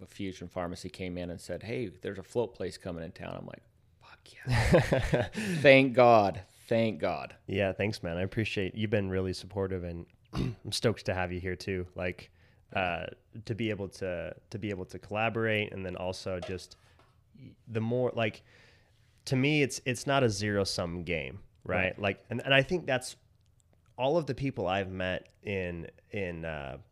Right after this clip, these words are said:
Speaker 2: I don't wanna call it alternative wellness or
Speaker 1: Mm-hmm.
Speaker 2: alternative anything, because it's just, it's, it's just, it's, it, alternative can bring about, like, the,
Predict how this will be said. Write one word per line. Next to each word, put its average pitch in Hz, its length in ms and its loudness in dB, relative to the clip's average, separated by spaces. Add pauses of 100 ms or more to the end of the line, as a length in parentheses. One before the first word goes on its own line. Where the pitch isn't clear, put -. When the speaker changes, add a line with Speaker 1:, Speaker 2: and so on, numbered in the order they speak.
(500)
Speaker 2:
I - 60 -2
don't 156 120 2
wanna 139 160 2
call 113 260 0
it - 100 -4
alternative 92 760 -4
wellness 90 500 -2
or 95 60 -4
Speaker 1:
Mm-hmm. 113 220 -2
Speaker 2:
alternative 101 420 -2
anything, 107 460 0
because 101 300 -2
it's - 200 -10
just, - 320 -4 (340)
it's, 90 240 -8 (460)
it's 113 180 -2
just, - 260 0 (120)
it's, 107 260 -4
it, - 260 -6 (240)
alternative 170 560 4
can 107 240 2
bring 110 260 4
about, 95 400 4
like, 90 280 -4
the, 80 440 -2